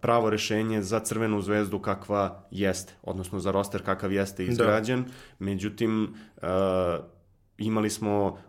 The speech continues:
Speaker 1: onaj slučaj u Atini, kada
Speaker 2: Mhm.
Speaker 1: ga je Milan Tomić praktično sasekao za manje od deset minuta i više mu nije ni dao priliku da igra.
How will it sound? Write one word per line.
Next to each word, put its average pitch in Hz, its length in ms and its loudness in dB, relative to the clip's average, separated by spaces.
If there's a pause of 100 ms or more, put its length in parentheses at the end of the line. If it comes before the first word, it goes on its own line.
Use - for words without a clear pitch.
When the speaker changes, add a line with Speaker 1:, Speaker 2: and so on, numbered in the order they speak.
Speaker 1:
onaj 104 220 0
slučaj 104 480 0
u 92 260 4
Atini, 101 560 0 (220)
kada 117 180 2
Speaker 2:
Mhm. 113 100 4
Speaker 1:
ga 98 100 0
je 92 300 2
Milan 95 300 0
Tomić 98 480 0
praktično - 540 -4
sasekao 95 760 2
za 92 160 0
manje 98 280 2
od 90 60 -2
deset 92 420 0
minuta 92 380 0
i 98 80 2
više 98 240 -2
mu 98 100 0
nije 101 180 2
ni 95 100 2
dao 98 320 2
priliku 87 420 -2
da 85 100 -2
igra. 101 360 2